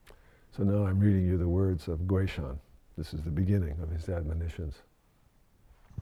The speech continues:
"As long as you are subject to a life bound by force of habit,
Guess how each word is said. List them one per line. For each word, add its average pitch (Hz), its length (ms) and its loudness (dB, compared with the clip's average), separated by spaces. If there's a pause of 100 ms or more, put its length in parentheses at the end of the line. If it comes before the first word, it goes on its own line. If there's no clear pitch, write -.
(3000)
"As 107 160 -4
long 147 300 8
as 123 100 8
you 123 140 10
are 117 100 8
subject 117 540 8
to 113 120 6
a 107 40 6
life 113 420 6
bound 113 300 6
by 101 160 6
force 113 340 6
of 90 120 4
habit, 101 380 6